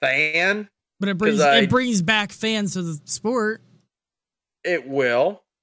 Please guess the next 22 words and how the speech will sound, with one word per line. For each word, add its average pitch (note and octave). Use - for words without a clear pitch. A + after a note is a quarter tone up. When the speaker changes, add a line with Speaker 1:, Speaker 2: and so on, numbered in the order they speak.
Speaker 2:
If F#3
he D#3+
Speaker 1:
And D3+
Speaker 2:
wins. C#3
Speaker 1:
again, E3+
uh, C3+
he's D3+
got E3
the -
star E3
power F3
enough D#3
to D3
bring E3+
in F3
the D3
sponsors F3
to D3+
support E3+
the E3+
third. F#3
Uh, C#3